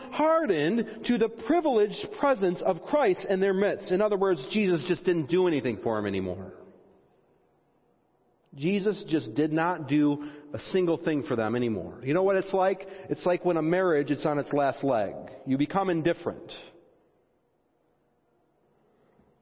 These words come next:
That's always the, the last nail in the coffin, it seems. Indifference. You just don't care. When there's no more passion for your spouse, if,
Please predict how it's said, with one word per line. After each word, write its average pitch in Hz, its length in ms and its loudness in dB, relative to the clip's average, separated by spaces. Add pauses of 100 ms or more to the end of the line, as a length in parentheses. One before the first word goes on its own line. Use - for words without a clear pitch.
(540)
That's 156 220 2
always 190 280 4
the, 156 140 0
the 151 140 2
last 165 340 0
nail 165 340 2
in 139 60 0
the 127 80 -4
coffin, 170 460 -2
it 98 100 -6
seems. - 520 -8 (100)
Indifference. 170 840 -2 (1700)
You 160 80 -12
just 156 160 0
don't 160 160 0
care. - 460 -2 (1600)
When 151 120 0
there's 156 320 0
no 180 200 2
more 208 180 2
passion 190 640 -2
for 180 100 2
your 143 140 4
spouse, 190 540 0
if, 151 100 -2